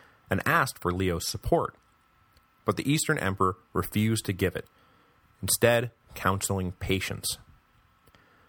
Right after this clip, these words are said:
Not wanting to make any bold moves without Constantinople's backing, Marcellinus took the counsel and sat on his hands.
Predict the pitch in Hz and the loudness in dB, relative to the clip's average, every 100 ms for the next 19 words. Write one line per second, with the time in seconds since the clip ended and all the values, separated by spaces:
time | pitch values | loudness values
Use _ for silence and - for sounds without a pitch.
0 | _ - 123 - 107 101 98 101 95 95 | _ 4 4 6 2 0 0 0 0 0
1 | 92 85 95 90 82 104 107 90 - 90 | -2 2 2 4 2 2 2 0 0 0
2 | 80 - 87 85 92 82 85 80 73 - | 0 0 -2 -2 -6 -6 -6 -6 -8 4
3 | 107 107 107 98 - - - - - 87 | 4 4 0 -2 -4 -16 -20 -12 0 0
4 | - 92 85 82 - 160 - 131 87 87 | 0 -2 -2 -4 2 2 2 -2 0 0
5 | - 87 - _ _ _ 101 - 95 78 | 0 -4 -4 _ _ _ -6 -2 0 0
6 | - 76 78 - - 107 64 53 | -2 -6 -6 -6 0 0 0 -8